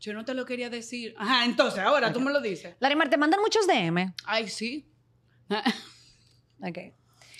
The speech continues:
Speaker 1: Pero nunca, nada me, nunca me han mandado nada de
Speaker 2: No, no, no,
Speaker 1: desnudos,
Speaker 2: pero yo no te iba a preguntar eso,
Speaker 1: ni nada.
Speaker 2: espérate, no, no,
Speaker 1: No,
Speaker 2: no.
Speaker 1: porque la gente nunca me ha mandado
Speaker 2: No,
Speaker 1: desnudos,
Speaker 2: pero
Speaker 1: parte privada, ni nada de plebería.
Speaker 2: Ok.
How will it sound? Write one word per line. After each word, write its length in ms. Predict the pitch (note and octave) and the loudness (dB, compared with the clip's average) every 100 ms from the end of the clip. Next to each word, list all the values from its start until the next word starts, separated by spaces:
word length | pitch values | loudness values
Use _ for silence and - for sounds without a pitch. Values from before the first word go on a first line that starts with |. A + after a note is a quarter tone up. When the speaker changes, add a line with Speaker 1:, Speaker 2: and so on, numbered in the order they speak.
| - | 0
Speaker 1:
Pero 200 | D4 C#4+ | 4 4
nunca, 380 | D4 D#4 E4 - | 4 4 4 4
nada 260 | C4+ C4 | 4 4
me, 180 | B3+ B3 | 2 0
nunca 320 | A#3+ B3+ B3+ | 2 0 0
me 80 | C4+ | 0
han 60 | B3+ | 0
mandado 320 | A#3+ A#3 G#3+ | 0 -2 -2
nada 340 | G#3 G3 F#3+ | -2 -2 -2
de 80 | F#3+ | 0
Speaker 2:
No, 100 | A3+ | 2
no, 120 | B3 | 2
no, 80 | B3+ | 2
Speaker 1:
desnudos, 80 | B3 D4 | 4 4
Speaker 2:
pero 60 | E4 | 6
yo 80 | F4+ | 6
no 100 | D#4+ | 6
te 60 | |
iba 100 | D4 | 4
a 20 | D4 | 4
preguntar 360 | D#4 D#4+ D#4 E4 | 4 4 4 4
eso, 80 | E4 | 4
Speaker 1:
ni 60 | B3+ | 6
nada. 120 | D#4 | 6
Speaker 2:
espérate, 220 | D#4+ A#3+ | 6 4
no, 180 | A#3+ C4+ | 4 4
no, 120 | C#4 | 6
Speaker 1:
No, 40 | E4 | 6
Speaker 2:
no. 40 | |
Speaker 1:
porque 160 | C4 C4 | 4 4
la 160 | C4+ C4 | 2 2
gente 260 | C4 C#4 A#3 | 0 -2 2
nunca 320 | B3+ C4 C#4+ | 2 2 2
me 80 | C#4 | 2
ha 20 | |
mandado 300 | C4 A#3+ A3 | 4 4 4
Speaker 2:
No, 60 | |
Speaker 1:
desnudos, 420 | A3 G#3+ A#3 A#3+ C4+ | 4 2 2 4 6
Speaker 2:
pero 180 | C4 B3 | 4 4
Speaker 1:
parte 320 | A#3+ G#3 A#3 | 2 0 -2
privada, 800 | A3 A#3 A#3 B3+ C4+ C4 B3+ A#3+ | 0 0 2 2 2 2 0 0
ni 180 | A#3+ A3 | 0 0
nada 320 | G#3 G#3 G#3+ | 2 2 2
de 80 | G3+ | 0
plebería. 420 | G#3 F#3 - | -6 -6 -6
Speaker 2:
Ok. 80 | - | -4